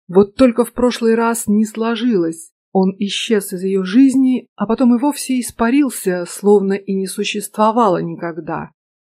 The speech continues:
После себя оставил только разбитое сердце и воспоминания, настолько дерзкие, что порой женщине было стыдно за них. А иногда она до безумия мечтала все воплотить вновь,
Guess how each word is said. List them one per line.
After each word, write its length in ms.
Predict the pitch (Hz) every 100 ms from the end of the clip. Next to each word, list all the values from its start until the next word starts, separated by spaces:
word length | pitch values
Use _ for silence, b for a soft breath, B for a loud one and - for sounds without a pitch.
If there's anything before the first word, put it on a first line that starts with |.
| _
После 320 | - 208 214 233
себя 340 | - 208 226
оставил 640 | - 220 - 220 208 202
только 400 | 196 190 190 196
разбитое 880 | 190 202 196 185 185 190 185 170 175
сердце 760 | - - 247 262 - - 247 247 - -
и 120 | 208
воспоминания, 1080 | 190 - - 196 196 175 170 165 165 185 - _ -
настолько 480 | 190 - 220 - 196
дерзкие, 680 | 160 226 330 320 - 202 180
что 220 | - 196
порой 380 | 202 240 247 214
женщине 580 | 185 233 220 - 214
было 260 | 190 208 220
стыдно 500 | 208 - 285 185 180
за 160 | 165 175
них. 380 | 180 170 - _ _ _ _ _ _ _
А 180 | 190 185
иногда 520 | 180 180 180 214 226 -
она 260 | 202 202
до 120 | 180
безумия 480 | 185 202 208 220 202
мечтала 520 | 196 202 - 240 214
все 300 | 190 - 220
воплотить 600 | 190 180 196 202 233 -
вновь, 480 | 185 214 254 208 -